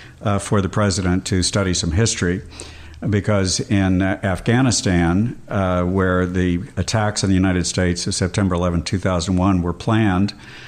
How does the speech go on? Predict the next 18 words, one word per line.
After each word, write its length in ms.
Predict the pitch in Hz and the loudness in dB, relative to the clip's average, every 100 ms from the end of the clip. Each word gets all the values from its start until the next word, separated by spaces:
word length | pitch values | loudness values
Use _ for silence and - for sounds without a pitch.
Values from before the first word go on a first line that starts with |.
| - - - | -20 -18 -6
uh, 400 | 101 92 92 101 | -2 0 -2 -4
the 120 | - | 0
United 320 | 104 107 107 95 | 2 2 2 0
States 340 | - 95 90 | 0 0 2
intervened 460 | 101 92 98 92 87 | 2 2 2 2 2
initially 460 | 98 120 104 92 | 2 2 0 0
with 200 | 90 87 | 0 0
about 380 | 92 90 90 - | 0 0 -2 -2
six 280 | - 113 - | -4 -2 0
hundred, 400 | 107 107 101 - | 2 2 0 -2
uh, 260 | 98 90 | -2 -2
four 340 | 90 - 123 123 | -4 -2 2 4
hundred 480 | 110 90 90 90 - - - - - | 2 2 0 -2 -8 -18 -20 -20 -8
C 240 | - 120 | 0 2
I 140 | 113 104 | 2 2
A 480 | 98 92 95 95 - | 2 2 2 0 -2
and, 600 | 98 92 92 87 87 - - | 0 2 2 4 2 0 -8
uh, 380 | 104 92 92 | -4 -2 0